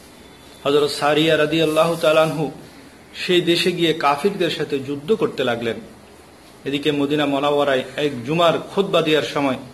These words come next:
হযরত ওমর রাদিয়াল্লাহু তাআলা আনহু হঠাৎ অপ্রাসঙ্গিকভাবে বলে উঠলেন, "হে সারিয়া, পাহাড়ের সন্নিকটে থাকো, পাহাড়কে নিজেদের পিছনে রাখো।" লোকেরা খুতবার মধ্যে এই ধরনের অপ্রাসঙ্গিক কথা শুনে বিস্মিত হলেন।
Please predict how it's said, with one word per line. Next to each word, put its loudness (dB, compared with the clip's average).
হযরত 2
ওমর -2
রাদিয়াল্লাহু 2
তাআলা 2
আনহু -2
হঠাৎ 2
অপ্রাসঙ্গিকভাবে 0
বলে 4
উঠলেন, 0
"হে 4
সারিয়া, 2
পাহাড়ের 0
সন্নিকটে 0
থাকো, -2
পাহাড়কে 0
নিজেদের -2
পিছনে -2
রাখো।" 0
লোকেরা 2
খুতবার 2
মধ্যে 0
এই 2
ধরনের -2
অপ্রাসঙ্গিক 0
কথা -2
শুনে -2
বিস্মিত -2
হলেন। 0